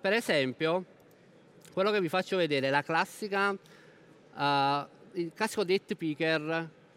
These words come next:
che potreste avere nel momento in cui andate a editare un campo data. Voglio mostrare il classico date picker di jQuery. Piuttosto che, eh, fare questa cosa dal componente, la possiamo fare da una direttiva e riutilizzarla laddove ci serve.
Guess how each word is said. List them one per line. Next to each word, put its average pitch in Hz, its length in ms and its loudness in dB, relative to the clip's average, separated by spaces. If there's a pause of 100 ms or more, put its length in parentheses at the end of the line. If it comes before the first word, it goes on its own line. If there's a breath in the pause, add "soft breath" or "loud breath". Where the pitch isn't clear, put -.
(160)
che 175 180 -2
potreste 180 540 -2
avere 151 580 2 (460)
nel 151 140 -4
momento 175 360 0
in 190 100 0
cui 156 380 0
andate 147 300 0
a - 20 2
editare 143 800 0
un 160 160 -6
campo 165 400 -2
data. 113 520 -4 (440 loud breath)
Voglio 175 260 0
mostrare 190 420 0
il 160 80 -4
classico 175 440 -4
date 165 240 -2
picker 156 300 -2
di 143 140 -2
jQuery. 123 520 -4 (960 loud breath)
Piuttosto 208 640 -2
che, 175 380 0 (340)
eh, 127 360 0
fare 156 300 -2
questa 156 260 -6
cosa 165 200 -4
dal 131 160 -4
componente, 202 540 -2
la 147 80 2
possiamo 156 300 -4
fare 165 180 -2
da 139 80 -2
una 135 120 -2
direttiva 175 420 -2
e - 20 2
riutilizzarla 131 720 -6
laddove 117 300 -6
ci 120 120 -14
serve. 95 440 -16